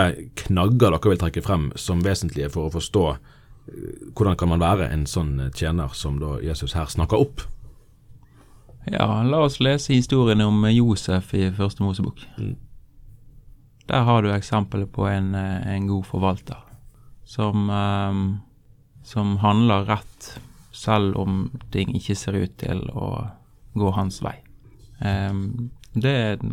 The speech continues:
Speaker 2: kan være et godt forbilde for, for mange kristne i mange ulike situasjoner, enten det er i, i menigheten, eller det er i familien, eller det er i arbeidslivet.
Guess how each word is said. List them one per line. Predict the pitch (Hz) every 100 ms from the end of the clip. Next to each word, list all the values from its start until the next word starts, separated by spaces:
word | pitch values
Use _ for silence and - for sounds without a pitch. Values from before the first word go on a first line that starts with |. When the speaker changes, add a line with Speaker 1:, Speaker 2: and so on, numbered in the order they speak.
| 110
Speaker 2:
kan | 107
være | 113 117
et | 117
godt | 117 -
forbilde | 98 98 104 101
for, | 92 98 95 95 -
for | - 98
mange | 98 104
kristne | - 98 - 104
i | 98
mange | 95 101 101 95 98 110
ulike | 98 104 -
situasjoner, | - - 98 113 113 104
enten | 104 101
det | 101
er | 98
i, | 98 - - - -
i |
menigheten, | 98 113 123 120 113 113 - 107
eller | 104 98 98
det |
er | 95 95
i |
familien, | 95 104 110 107 101 98
eller | 95 92 95
det | 98
er |
i | 98 101
arbeidslivet. | 110 - - 98